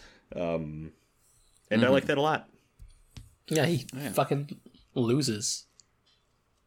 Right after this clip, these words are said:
Speaker 3: very quickly. And us is like,
Speaker 2: Yeah,
Speaker 3: "Get over
Speaker 2: Go,
Speaker 3: it."
Speaker 2: yeah, Go loses a lot more in this show than Hayata ever did.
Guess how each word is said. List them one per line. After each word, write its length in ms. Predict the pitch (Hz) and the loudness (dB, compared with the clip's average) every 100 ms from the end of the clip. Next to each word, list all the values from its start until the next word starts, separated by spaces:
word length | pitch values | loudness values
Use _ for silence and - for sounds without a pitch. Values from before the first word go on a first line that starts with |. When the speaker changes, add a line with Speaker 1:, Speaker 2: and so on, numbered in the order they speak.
| _ 160 | _ 0
Speaker 3:
very 280 | 135 131 | 2 2
quickly. 320 | 135 131 131 131 - - - - | 2 -2 -2 -8 -10 -18 -10 0
And 160 | 131 | 2
us 200 | 123 - | 4 2
is 80 | 131 | 0
like, 140 | 117 | 0
Speaker 2:
Yeah, 420 | 120 156 143 120 - | 0 0 0 0 2
Speaker 3:
"Get 120 | 120 | 4
over 200 | 127 120 | 4 4
Speaker 2:
Go, 240 | 113 143 147 | 4 4 2
Speaker 3:
it." 120 | 131 _ _ _ _ _ | -4 _ _ _ _ _
Speaker 2:
yeah, 240 | - 123 110 | -8 -6 -6
Go 220 | 92 110 | 0 0
loses 520 | 131 123 135 135 135 | 2 0 0 0 0
a 60 | 131 | 2
lot 180 | 131 113 | 2 2
more 240 | 113 139 | 2 2
in 120 | 139 | 2
this 140 | 107 - | 0 -2
show 320 | - - - - - _ _ - | -4 -6 -14 -20 -20 _ _ -10
than 220 | 98 87 | -8 -6
Hayata 400 | 92 92 92 87 | -4 -4 -2 -4
ever 160 | 82 85 | -6 -8
did. 260 | - - | -8 -10